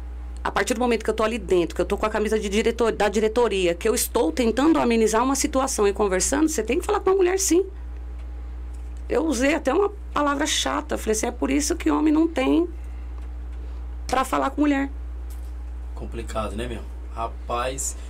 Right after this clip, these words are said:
Speaker 2: e muitos correm. Na verdade, eu amo o, o assunto do diálogo. Se for pra debater também, a gente debate. Porém, dentro daquilo que a gente conhece, daquilo que a gente, é, é, estudou e et cetera. Então, assim,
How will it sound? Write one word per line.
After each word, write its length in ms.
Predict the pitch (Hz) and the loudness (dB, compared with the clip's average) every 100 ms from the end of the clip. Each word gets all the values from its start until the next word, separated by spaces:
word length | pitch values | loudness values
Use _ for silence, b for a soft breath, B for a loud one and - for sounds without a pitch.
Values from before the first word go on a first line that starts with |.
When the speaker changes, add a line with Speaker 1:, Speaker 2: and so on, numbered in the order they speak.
| B | B
Speaker 2:
e 60 | 135 | -8
muitos 320 | 131 147 143 | -4 -4 -4
correm. 340 | - 127 120 131 | -2 -2 -2 -4
Na 100 | 143 | -4
verdade, 560 | 160 160 143 160 165 B B B | -2 0 0 0 -2 B B B
eu 300 | 160 - 135 | 0 0 0
amo 220 | 175 180 | -2 0
o, 440 | 160 139 151 143 147 | -2 -2 -4 -4 -2
o 60 | |
assunto 380 | 131 - 156 147 | -2 -2 -6 -6
do 140 | 135 | -8
diálogo. 680 | 139 120 120 139 135 120 113 B B | -4 -2 0 0 -2 -4 -4 B B
Se 140 | - | -10
for 160 | - 170 | -2 0
pra 100 | 160 | 0
debater 540 | 160 156 135 - 156 156 | -2 -2 -4 0 0 0
também, 260 | 127 135 | -2 -2
a 60 | 143 | -2
gente 260 | 139 139 | -4 -6
debate. 680 | 135 147 110 139 151 - 151 143 B B B - | -6 -4 0 0 0 -4 -8 -8 B B B -8
Porém, 240 | 139 143 | -4 -2
dentro 260 | 139 151 151 | 0 0 0
daquilo 280 | 131 143 135 | -2 -4 -4
que 80 | |
a 40 | 127 | -4
gente 200 | 135 - | -4 -6
conhece, 440 | 135 123 135 - | -4 -2 -2 -2
daquilo 280 | 127 123 135 | -4 -6 -6
que 80 | 135 | -6
a 20 | |
gente, 420 | 127 131 139 113 B B B B - | -6 -6 -6 -6 B B B B -8
é, 40 | 131 | -8
é, 480 | 127 135 120 120 120 | -6 -2 -2 -2 -2
estudou 500 | 123 - 135 120 131 | -4 -6 -6 -4 -2
e 120 | 131 | -2
et 80 | 131 | -2
cetera. 460 | - 127 131 151 B B - | -2 0 -2 -4 B B -10
Então, 140 | - | -4
assim, 320 | 226 - 151 | -2 0 -2